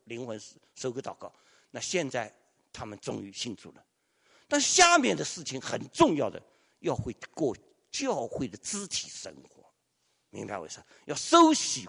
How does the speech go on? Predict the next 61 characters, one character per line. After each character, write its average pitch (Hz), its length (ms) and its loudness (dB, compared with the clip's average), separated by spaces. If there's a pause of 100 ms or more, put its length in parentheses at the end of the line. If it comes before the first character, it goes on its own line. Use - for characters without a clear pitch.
跪 254 180 0
着 131 80 -6
主 104 180 -12
的 117 140 -8
名 92 260 -12
下。 - 240 -6 (880)
所 262 140 -4
以 277 40 -2
弟 349 200 -4
兄 254 220 2
姐 160 160 0
妹 120 100 -8
们， 90 220 -14 (460)
一 339 120 0
个 330 160 4
人 151 260 -4
信 269 460 2
主， 98 260 -12 (200)
只 - 120 -8
是 - 180 -12
初 262 440 -2
步 214 260 -6
跨 180 340 -6
了 156 100 -4
个 127 100 -4
门 95 300 -12
槛。 214 240 2 (300)
有 143 140 -4
的 185 140 0
人 170 180 -2 (120)
就 165 120 -6
昨 147 220 -6
天 165 160 -6
赵， 151 160 -4
赵 220 260 0
弟 156 120 -8
兄 180 180 -8
讲 - 180 -12
的 123 80 -10
一 143 60 -8
句 143 120 -12
话， 143 120 -8
我 127 140 -6
都 160 100 -6
没 147 140 -6
想 107 240 -10
到， 117 80 -12
从 - 180 -12
来 196 80 -8
没 208 80 -8
想 139 160 -8
过， 123 100 -8 (280)
就 202 120 -8
是 165 60 -10
在 185 160 -2
天 226 260 -2
国 190 160 -2
挂 190 220 2
了 185 80 0
个 196 80 0
号。 - 160 6